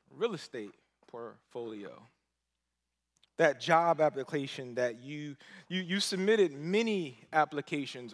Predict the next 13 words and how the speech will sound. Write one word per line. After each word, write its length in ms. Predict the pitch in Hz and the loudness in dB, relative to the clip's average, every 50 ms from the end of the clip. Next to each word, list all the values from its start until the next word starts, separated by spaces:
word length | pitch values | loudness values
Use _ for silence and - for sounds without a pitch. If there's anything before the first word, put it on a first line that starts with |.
| - - | -12 -8
over 440 | 175 202 202 196 180 165 170 160 | -6 -4 -4 -4 -6 -6 -6 -6
and 180 | 147 135 139 147 | -6 -6 -6 -6
over 300 | 160 170 165 151 147 143 | -4 -4 -4 -4 -6 -6
and 180 | 135 131 135 156 | -8 -8 -6 -6
over 300 | 170 180 160 151 143 139 | -4 -4 -4 -4 -4 -4
again, 420 | 131 120 123 123 120 120 120 127 - - - - 180 - | -6 -6 -8 -8 -8 -8 -10 -12 -16 -20 -20 -20 -14 -10
and 340 | - 143 135 135 135 135 139 | -6 -4 -4 -4 -4 -4 -6
you 140 | 147 156 135 | -6 -6 -4
have 240 | 131 143 127 123 | -2 -4 -4 -4
not 400 | 131 127 135 139 147 143 - - | -4 -2 0 0 0 0 -2 -6
received 1040 | 131 127 117 - - - - - 175 170 160 147 135 123 120 120 120 113 117 - - - _ _ _ _ _ _ _ _ _ | -10 -10 -10 -10 -10 -10 -10 -8 -6 -6 -6 -6 -8 -8 -10 -12 -12 -14 -16 -20 -20 -20 _ _ _ _ _ _ _ _ _
any 540 | 233 285 320 277 233 202 180 170 165 165 - | 0 2 2 4 2 2 2 0 -4 -8 -14
type 400 | - - 175 151 147 147 147 139 | -6 0 2 2 2 2 0 -4